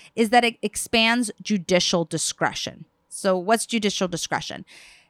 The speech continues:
That's the power of judges to decide whether someone is incarcerated. And we're talking about folks without a conviction. Let me remind folks again.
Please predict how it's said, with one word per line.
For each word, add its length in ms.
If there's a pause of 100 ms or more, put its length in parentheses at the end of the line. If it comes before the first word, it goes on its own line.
That's 280
the 120 (100)
power 720
of 160
judges 600 (220)
to 100
decide 840 (220)
whether 300
someone 400
is 140
incarcerated. 1120 (280)
And 140
we're 60
talking 260
about 160
folks 220
without 180
a 60
conviction. 680 (100)
Let 140
me 100
remind 420 (100)
folks 300
again. 420